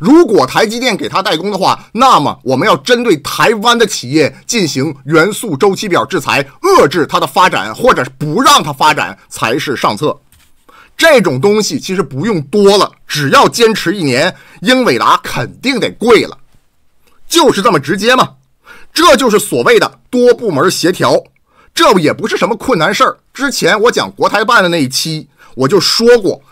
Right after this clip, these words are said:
这个东西往往只需要一个意识。当我们有这个意识，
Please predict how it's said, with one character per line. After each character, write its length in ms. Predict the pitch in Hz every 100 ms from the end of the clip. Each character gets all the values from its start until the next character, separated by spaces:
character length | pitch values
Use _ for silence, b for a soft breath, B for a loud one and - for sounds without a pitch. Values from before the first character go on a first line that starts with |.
| b b
这 240 | - 339 247
个 80 | 165
东 200 | 196 214
西 240 | 165 - -
往 200 | 135 208
往 160 | 220
只 180 | 226 98
需 180 | 90 -
要 180 | 214 180
一 80 | 135
个 80 | 180
意 240 | 214 196
识。 220 | 131 - - b b -
当 280 | 277 302 311
我 140 | 202
们 100 | 190
有 160 | 214 113
这 120 | 165
个 80 | 196
意 200 | 247 196
识， 220 | 135 98